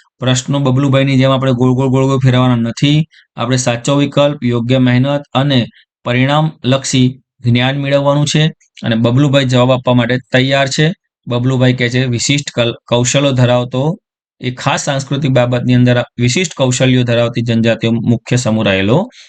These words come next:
હતો. પ્રશ્ન નંબર પંદર દોસ્તો, અને છેલ્લો પ્રશ્ન, અનુસૂચિત જનજાતિઓને અંગ્રેજીમાં શું કહેવામાં આવે છે? બરાબર, આ ચાર ઓપ્શન છે તમારે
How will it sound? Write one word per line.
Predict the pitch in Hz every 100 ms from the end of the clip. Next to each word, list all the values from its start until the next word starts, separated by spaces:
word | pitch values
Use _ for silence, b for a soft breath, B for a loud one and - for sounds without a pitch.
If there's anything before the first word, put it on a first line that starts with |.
| B _ 117
હતો. | 127 95 - _ _ -
પ્રશ્ન | 156 156 160
નંબર | 151 147 139
પંદર | - 135 139 151
દોસ્તો, | 143 143 - 151 156 - _ _
અને | 123 127 127 160
છેલ્લો | 165 160
પ્રશ્ન, | 135 135 127 135 135 127 _ _ _ _ _ _ _ _ 131
અનુસૂચિત | 147 165 156 160 135
જનજાતિઓને | 143 151 143 135 - 143 139
અંગ્રેજીમાં | 120 127 127 123 127 127
શું | - 175
કહેવામાં | 170 131 123 120 107
આવે | 104 104
છે? | 101 104 b b b b _ _ _ _ _ -
બરાબર, | 143 202 -
આ | 120
ચાર | 120 127 139
ઓપ્શન | 139 - 139
છે | 139
તમારે | 135 135 131 139